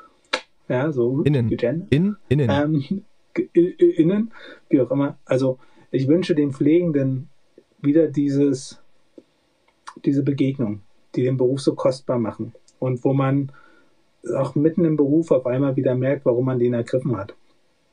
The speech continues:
Speaker 1: Ähm, ich wünsche, dass in all dem Chaos, was ist, und in all der Knappheit, die da ist, dass uns das gegeben ist. Ich wünsche uns Sprachfähigkeit im Miteinander, sei es mit den ärztlichen Kollegen, sei es, sei es im Team.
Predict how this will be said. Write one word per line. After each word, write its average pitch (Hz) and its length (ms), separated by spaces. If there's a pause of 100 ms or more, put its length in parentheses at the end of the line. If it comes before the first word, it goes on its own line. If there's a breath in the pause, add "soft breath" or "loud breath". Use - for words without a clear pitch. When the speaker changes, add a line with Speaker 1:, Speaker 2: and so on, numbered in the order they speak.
(320)
Speaker 1:
Ähm, 123 420 (100)
ich 127 180
wünsche, 160 220
dass 135 200
in 139 120
all 123 100
dem 127 180
Chaos, 147 520
was 120 200
ist, 135 200
und 135 100
in 135 160
all 117 140
der 113 160
Knappheit, 143 560
die 113 80
da 113 220
ist, - 280 (480 loud breath)
dass 117 180
uns 123 180
das 117 180
gegeben 117 420
ist. - 140
Ich - 180
wünsche 175 300
uns 165 340 (960 soft breath)
Sprachfähigkeit - 1400 (220 loud breath)
im 127 140
Miteinander, 113 680 (160)
sei - 160
es 117 140
mit 127 160
den 123 80
ärztlichen 135 500
Kollegen, 135 720
sei 123 200
es, - 200 (100)
sei 117 120
es 117 160
im 123 100
Team. 123 400